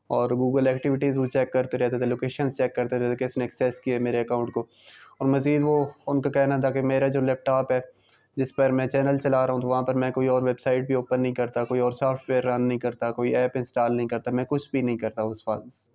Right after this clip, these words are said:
उसके ऊपर। लेकिन अनफॉर्चुनेटली मेरे ख़्याल में उन्होंने कोई ऐसी वेबसाइट्स ओपन की होगी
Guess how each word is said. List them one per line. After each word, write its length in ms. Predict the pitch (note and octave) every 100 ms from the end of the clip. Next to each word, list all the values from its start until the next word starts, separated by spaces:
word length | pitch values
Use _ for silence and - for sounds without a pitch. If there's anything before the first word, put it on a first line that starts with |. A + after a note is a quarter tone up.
| -
उसके 240 | A#2 -
ऊपर। 280 | A2+ G#2+ G#2+ - _ _ - - - - -
लेकिन 300 | C#3 D3+ D3+
अनफॉर्चुनेटली 960 | D#3 D#3+ E3 D#3 D#3 D3+ D3+ D3 D3 C#3 - D3+
मेरे 360 | C#3+ D3 D3 C#3 -
ख़्याल 280 | C#3+ C#3+ C#3+
में 180 | C#3 C3+ _ _ _ - _ _
उन्होंने 440 | D3 C#3+ D3 C#3+ D3+
कोई 220 | D#3 D3+
ऐसी 240 | D3 D3
वेबसाइट्स 520 | D3+ C#3 C#3+ C#3 C#3 D3+
ओपन 320 | C#3 D3+ C#3+
की 140 | D#3
होगी 360 | D3 C#3 C3+